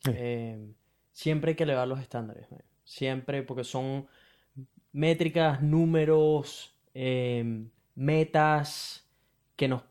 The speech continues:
Speaker 2: ponemos nosotros mismos. Entonces,
Speaker 1: Totalmente.
Speaker 2: los límites te los pones tú. Los
Speaker 1: Sí.
Speaker 2: límites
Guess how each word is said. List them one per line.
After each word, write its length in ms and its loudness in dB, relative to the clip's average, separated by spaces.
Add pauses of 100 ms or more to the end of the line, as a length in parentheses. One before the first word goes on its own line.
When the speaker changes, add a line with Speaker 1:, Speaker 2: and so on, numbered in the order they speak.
(160)
Speaker 2:
ponemos 340 0
nosotros 480 -4
mismos. 540 -12 (160)
Entonces, 300 -4
Speaker 1:
Totalmente. 480 0
Speaker 2:
los 300 2
límites 760 -4
te 100 -4
los 100 -6
pones 320 -8
tú. 180 -8 (140)
Los 120 -8
Speaker 1:
Sí. 100 -4
Speaker 2:
límites 640 0